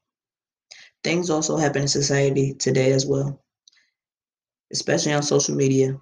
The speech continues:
We post ourselves going to amusement parks or going to movies with our friends and having fun, but it's rare we see someone post about their trauma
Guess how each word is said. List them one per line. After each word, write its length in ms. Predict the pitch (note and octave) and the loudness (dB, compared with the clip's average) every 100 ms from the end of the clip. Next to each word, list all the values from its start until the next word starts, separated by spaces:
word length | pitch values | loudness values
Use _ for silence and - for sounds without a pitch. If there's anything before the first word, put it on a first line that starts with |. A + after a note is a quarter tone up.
| - | -4
We 100 | C#3+ | -2
post 240 | D#3 D3 | 0 0
ourselves 400 | D#3 D#3 D3 C#3+ | 0 0 0 -2
going 280 | - C#3+ D3+ | -2 -2 0
to 120 | D#3 | 0
amusement 400 | D3+ D3 D3 C#3+ | -2 -2 -4 -2
parks 280 | C#3+ C#3 - | -2 -2 0
or 120 | C#3+ | 0
going 240 | C#3 C#3 C#3+ | 2 2 0
to 120 | D3 | 0
movies 520 | C#3+ C#3 C#3 C3+ C#3 - - - | 2 2 2 0 -2 -10 -12 -2
with 200 | C#3 C#3 | -2 0
our 120 | C#3 | -2
friends 380 | - C3 C3 C3+ | -2 -4 -4 -4
and 160 | C3 | -2
having 320 | C#3+ D3 C#3+ C#3+ | 0 0 -2 -4
fun, 360 | C3+ C3 C3+ - _ - - - - | -4 -4 -4 -10 _ -20 -20 -18 -4
but 160 | C#3 B2+ | -2 0
it's 180 | C3+ | 0
rare 440 | C#3 D3 D3+ D3 D3 _ | 0 0 0 -2 -8 _
we 140 | D3 C#3+ | -6 -4
see 200 | C#3+ C#3+ | -2 -2
someone 360 | - C3+ C#3 | 0 0 -2
post 220 | C3+ C#3 C#3 | -2 -2 -2
about 260 | C#3 C3+ | 0 0
their 120 | C#3 | 0
trauma 440 | C3+ C#3 C#3 C#3 | 0 0 0 0